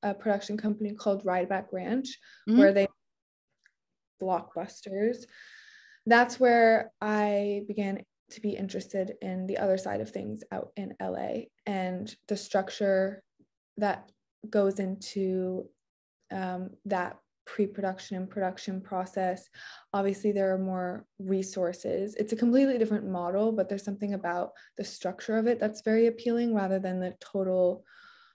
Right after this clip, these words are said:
Speaker 1: guerrilla style that the f-, independent filmmaking world has. So I just think that when you're young, it's a good idea to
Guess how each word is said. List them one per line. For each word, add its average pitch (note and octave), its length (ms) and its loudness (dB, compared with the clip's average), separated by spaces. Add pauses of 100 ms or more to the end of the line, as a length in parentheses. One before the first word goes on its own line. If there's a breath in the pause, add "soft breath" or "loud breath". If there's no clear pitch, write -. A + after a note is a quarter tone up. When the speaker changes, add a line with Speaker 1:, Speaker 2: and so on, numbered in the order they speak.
(160)
Speaker 1:
guerrilla G3 420 6
style F#3 680 -2
that F#3 280 -2 (320)
the G#3 100 0
f-, - 140 -10 (280)
independent G3 520 -4
filmmaking A#3 380 -2
world B3 320 2
has. B3+ 440 2 (480 loud breath)
So B3 440 8 (840)
I A#3+ 140 4
just A#3+ 260 -4
think A3 300 4
that G#3+ 200 4
when G#3+ 140 6
you're G#3+ 140 6
young, G3+ 320 2
it's - 240 -10
a - 20 -10
good G#3 180 4
idea G3 440 4
to G3 540 0